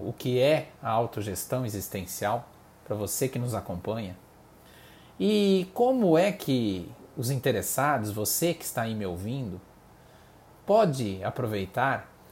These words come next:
e acelerar o seu processo evolutivo?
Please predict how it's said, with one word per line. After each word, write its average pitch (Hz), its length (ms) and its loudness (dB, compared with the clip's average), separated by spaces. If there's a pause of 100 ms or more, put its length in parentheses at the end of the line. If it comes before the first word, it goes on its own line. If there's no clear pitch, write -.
(160)
e 139 80 0
acelerar 143 720 4
o 123 60 2
seu 127 160 -2
processo 113 500 -4
evolutivo? 95 720 -4